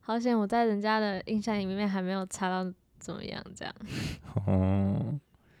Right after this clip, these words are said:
Speaker 2: 但男生通常都不喜欢被听，就听到别人说你是好人。
Speaker 1: 是因为好人卡吗？
Speaker 2: 或者是说，嗯，就我自己的话，我会觉得一直被说好人压力蛮大的欸。
Speaker 1: 为什么？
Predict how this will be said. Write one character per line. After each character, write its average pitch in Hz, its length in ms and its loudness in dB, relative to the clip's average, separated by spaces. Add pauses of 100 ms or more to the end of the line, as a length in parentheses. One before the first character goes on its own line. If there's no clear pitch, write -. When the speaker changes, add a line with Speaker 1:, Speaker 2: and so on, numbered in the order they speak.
(500)
Speaker 2:
但 135 200 6
男 104 140 6
生 113 180 4
通 104 120 6
常 110 120 4
都 107 60 4
不 107 140 6
喜 104 120 2
欢 92 180 6
被 107 140 4
听， - 320 -2
就 131 140 8
听 123 240 2
到 120 80 8
别 110 160 4
人 101 100 4
说 110 140 0
你 95 100 2
是 98 100 4
好 104 220 4
人。 123 320 0 (140)
Speaker 1:
是 - 140 0
因 339 60 6
为 359 60 6
好 233 200 6
人 202 220 2
卡 214 280 2
吗？ 175 360 -2 (800)
Speaker 2:
或 165 180 10
者 120 100 12
是 123 180 6
说， 113 500 6 (500)
嗯， 147 640 4 (520)
就 233 160 12
我 107 160 12
自 120 100 6
己 110 120 10
的 95 120 6
话， 107 300 6
我 110 140 10
会 127 80 12
觉 123 120 8
得 104 240 6 (640)
一 175 80 6
直 147 80 10
被 147 100 12
说 151 140 10
好 113 220 8
人 101 220 4
压 110 120 8
力 120 100 4
蛮 95 220 0
大 131 220 6
的 92 100 0
欸。 160 140 -2 (180)
Speaker 1:
为 311 140 6
什 269 180 2
么？ 202 260 -4